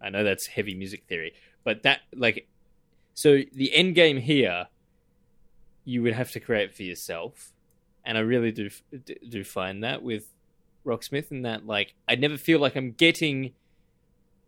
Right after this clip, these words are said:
like, I'm, I'm getting better technically to some degree.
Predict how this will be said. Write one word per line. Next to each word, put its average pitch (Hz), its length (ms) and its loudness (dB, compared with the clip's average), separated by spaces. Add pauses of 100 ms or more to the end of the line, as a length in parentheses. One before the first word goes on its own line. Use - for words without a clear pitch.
(600)
like, 107 360 0
I'm, 131 280 2
I'm 139 220 0
getting 156 260 2
better 262 680 2
technically 170 680 -2
to 135 120 -6
some 147 420 -2
degree. 95 580 -6